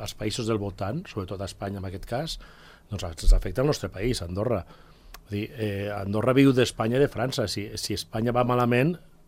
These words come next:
Andorra anirà malament, això és evident. I, i per cert, que per això són els, els, els, eh, jo estic tan a favor dels acords d'associació amb Europa, perquè no depenguem tant de, d'aquests dos països.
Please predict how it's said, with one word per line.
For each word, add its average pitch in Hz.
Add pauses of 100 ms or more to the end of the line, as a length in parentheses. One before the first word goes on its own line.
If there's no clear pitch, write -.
(260)
Andorra 95
anirà 135
malament, 90
això 87
és 98
evident. 101 (1040)
I, 117 (160)
i -
per 120
cert, 147 (640)
que 104 (720)
per 127
això 131
són 156
els, 117
els, 127
els, 117 (160)
eh, 107
jo 123
estic -
tan 135
a 113
favor 120
dels 117
acords 107
d'associació 107
amb 98
Europa, 107 (640)
perquè - (100)
no 143
depenguem 143
tant 147
de, 107
d'aquests 107
dos 110
països. 95